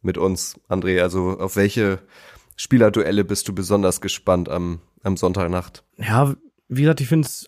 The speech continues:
Speaker 2: eigentlich eher so die, natürlich, äh, Micah Parsons hat ja Grille schon angesprochen. Ähm,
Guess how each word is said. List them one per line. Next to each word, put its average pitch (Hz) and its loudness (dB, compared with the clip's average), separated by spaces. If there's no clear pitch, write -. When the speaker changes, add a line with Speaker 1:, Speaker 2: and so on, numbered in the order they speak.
Speaker 2:
eigentlich 151 2
eher 165 4
so 160 4
die, 147 2
natürlich, 151 0
äh, 147 2
Micah 143 0
Parsons 151 2
hat 151 0
ja 143 4
Grille 147 0
schon 147 -2
angesprochen. 156 0
Ähm, 139 0